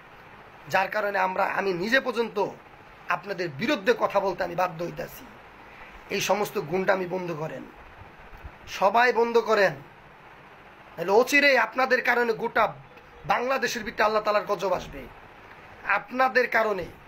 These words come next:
সমকামীর দল, সমকামীর দল বইলা দিতাছি,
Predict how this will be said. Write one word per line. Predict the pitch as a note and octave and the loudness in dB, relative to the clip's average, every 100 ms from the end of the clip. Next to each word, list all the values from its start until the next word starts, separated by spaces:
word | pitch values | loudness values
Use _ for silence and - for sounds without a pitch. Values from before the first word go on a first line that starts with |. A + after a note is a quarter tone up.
| - - - - - - - - - - - | -20 -20 -20 -20 -20 -20 -20 -20 -20 -18 -6
সমকামীর | F#3+ A3 A#3+ B3 B3+ G3+ | 0 4 4 4 0 2
দল, | C4 C4 A3 C#3 - - - - - - - - - - - | 4 4 0 -4 -14 -20 -20 -20 -20 -20 -20 -20 -20 -20 -14
সমকামীর | - G3 A3+ A3+ A3+ A#3 F#3 | 0 2 4 2 0 0 2
দল | A#3+ A#3 | 4 4
বইলা | A3 A3+ B3 | 4 4 2
দিতাছি, | A#3 A#3+ A3 A#3+ | 2 0 0 0